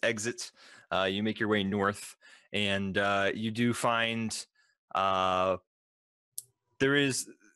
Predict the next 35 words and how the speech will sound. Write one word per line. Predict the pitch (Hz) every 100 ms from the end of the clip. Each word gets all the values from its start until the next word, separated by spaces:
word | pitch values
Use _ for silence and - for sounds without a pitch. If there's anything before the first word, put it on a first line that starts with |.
| _ _ _ _ 135
most | 151 196 185
of | 170
the |
bars | 143 135 139 135 120
are, | - 117 110 107 104 101 92 _ _ _ _ _ _ _ -
uh, | 90 92 90 85
middle | 104 120 139 135 139 127
to | - 123 113 110 107
lower | 98 110 117 117 110
part | 123 113
of | 101
the | 101
city. | - 120 131 151 - _ _ - 92
Uh, | 92 90 90 80 98
there | 113 110
is | 123 117
one | 113 113 113 110
closer, | - 127 123 123
not | 117 139 -
in | 156
the | 175
Temple | 135 135 117
District, | 107 - 110
but | 98 -
close | 123 117 -
to. | 135 143 - - - - -
Um, | 95 92 90 90 87 _ _ _ _ _ _ _ - -
and | 104 107 107 104 101 - -
it | 113 123
is | 127 127 113 117
a |
pretty, | - 139 135 127 123
pretty | - 180 156
raucous | 113 107 123 120 117 -
place. | - 131 98 - -